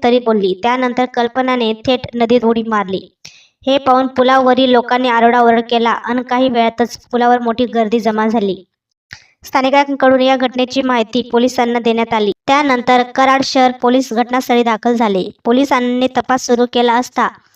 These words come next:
पुलावर तरुणीची दुचाकी आणि बॅग सापडली. कल्पनाचे कुटुंब आणि नातेवाईकही तिथे आले. पोलिसांनी बॅग आणि साहित्य दाखवल्यानंतर कुटुंबियांना तिची ओळख पटली. कल्पनाने नदीत उडी मारल्याचे स्पष्ट झाले,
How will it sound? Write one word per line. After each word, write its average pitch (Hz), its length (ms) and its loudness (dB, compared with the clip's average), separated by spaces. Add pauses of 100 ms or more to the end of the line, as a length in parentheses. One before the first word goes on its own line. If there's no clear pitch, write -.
(340)
पुलावर 269 340 4 (120)
तरुणीची 269 680 2
दुचाकी 247 460 -2
आणि 262 220 0
बॅग 233 200 0
सापडली. 214 580 -2 (140)
कल्पनाचे 254 500 -2
कुटुंब 269 380 -2
आणि 254 260 0
नातेवाईकही 247 680 0
तिथे 240 200 -2
आले. 202 220 -2 (640)
पोलिसांनी 262 460 2
बॅग 254 300 0
आणि 269 200 0
साहित्य 254 360 0
दाखवल्यानंतर 247 840 0
कुटुंबियांना 254 760 -2 (160)
तिची 247 220 -2
ओळख 247 200 6
पटली. 220 400 -4 (640)
कल्पनाने 269 640 0
नदीत 254 340 0
उडी 262 160 2
मारल्याचे 240 460 0
स्पष्ट 247 360 -4
झाले, 240 340 0